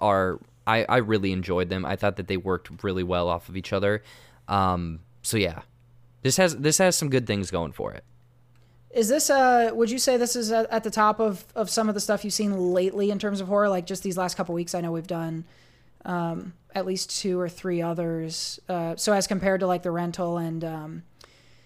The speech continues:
Speaker 2: uh, what, Cursed? Is that the one you just saw?
Speaker 1: Relic.
Speaker 2: Um, Relic, yeah.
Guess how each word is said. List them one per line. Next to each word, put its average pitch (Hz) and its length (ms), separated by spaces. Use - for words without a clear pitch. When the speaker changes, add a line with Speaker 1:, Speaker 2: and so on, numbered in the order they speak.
Speaker 2:
uh, 165 480
what, - 220
Cursed? 190 380
Is 175 80
that 185 100
the 185 40
one 185 120
you 185 60
just 175 120
saw? 185 140
Speaker 1:
Relic. 110 440
Speaker 2:
Um, 185 380
Relic, 190 440
yeah. 170 280